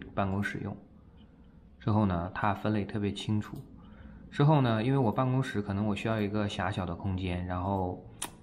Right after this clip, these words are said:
这个性能需要比较高的时候，我就买这种compact小机箱，非常小。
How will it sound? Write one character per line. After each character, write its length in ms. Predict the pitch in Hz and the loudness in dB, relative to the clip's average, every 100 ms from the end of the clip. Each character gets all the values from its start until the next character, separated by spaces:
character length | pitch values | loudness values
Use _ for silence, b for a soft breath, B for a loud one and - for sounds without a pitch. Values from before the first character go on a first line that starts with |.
| B B - | B B -2
这 140 | 101 | 2
个 60 | 98 | 2
性 220 | - 107 | 2 2
能 160 | 90 | 2
需 120 | 90 98 | -2 -4
要 80 | |
比 80 | 92 | -2
较 100 | 87 | -4
高 220 | 85 98 | 0 2
的 100 | 101 | 2
时 100 | 92 | -2
候， 120 | 85 85 | -6 -6
我 180 | 87 | -6
就 100 | 92 | -6
买 160 | 90 - | -6 -8
这 120 | 92 | -8
种 120 | 95 107 - | -8 -10 -12
compact 500 | - 101 95 101 - - - - | -6 -6 -6 -8 -10 -14 -20 -10
小 180 | - | -6
机 140 | 87 90 | -4 -4
箱， 200 | 92 90 | -4 -4
非 140 | 107 | -4
常 160 | 98 90 | -6 -6
小。 180 | - | -8